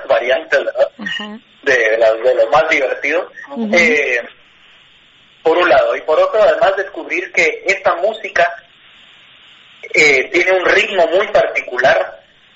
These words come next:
Speaker 1: eh, del cual se derivan muchos de los ritmos tradicionales de Hispanoamérica, porque precisamente recogen el ritmo prosódico, o sea, de los acentos de la lengua.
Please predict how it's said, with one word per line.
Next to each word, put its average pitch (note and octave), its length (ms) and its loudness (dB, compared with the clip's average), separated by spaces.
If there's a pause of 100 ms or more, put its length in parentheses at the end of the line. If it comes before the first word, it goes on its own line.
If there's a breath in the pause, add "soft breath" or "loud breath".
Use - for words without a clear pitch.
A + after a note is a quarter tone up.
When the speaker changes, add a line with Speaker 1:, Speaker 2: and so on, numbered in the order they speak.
(140)
Speaker 1:
eh, A2+ 600 -2
del D3 220 0
cual E3 320 2
se D3 80 2
derivan F3+ 580 -2
muchos F3+ 300 -2
de D3 80 0
los B2+ 140 0
ritmos E3 320 -2
tradicionales C3 640 0
de B2+ 100 0
Hispanoamérica, - 840 0
porque - 420 0
precisamente D3 680 0
recogen C3+ 460 -2 (960)
el A#2 880 -2
ritmo E3+ 440 2
prosódico, F3 800 0
o - 60 -20
sea, C3 140 4
de A#2+ 140 0
los A2 260 -4
acentos - 680 -4 (360)
de A#2+ 140 -2
la A2+ 120 2
lengua. C#3 520 0